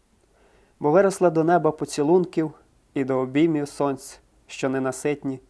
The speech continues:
в своїй бажанні вічності умиті. Як нетерпимо дівчинці зірватись, щоб стати чи гербарієм кохання, а чи його букетом незів'янним, та уплестись у віночок материнства,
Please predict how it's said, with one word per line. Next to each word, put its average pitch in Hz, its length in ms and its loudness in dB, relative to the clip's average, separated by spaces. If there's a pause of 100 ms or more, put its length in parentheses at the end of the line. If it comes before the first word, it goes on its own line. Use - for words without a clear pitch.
(300)
в - 60 -18
своїй 135 320 -4
бажанні 135 800 -2
вічності 131 800 -8 (180)
умиті. 123 480 -8 (1120)
Як 147 180 0
нетерпимо 180 560 4
дівчинці 160 640 0
зірватись, 131 760 0 (240)
щоб - 320 -8
стати 143 420 0 (280)
чи 143 140 -2
гербарієм 143 560 4
кохання, 151 600 0 (440)
а 147 100 -2
чи 147 200 0
його 147 160 -2
букетом 151 560 4
незів'янним, 135 720 -2 (680)
та 123 100 2
уплестись 120 800 -4 (360)
у 127 60 -6
віночок 175 460 -2
материнства, 135 720 -4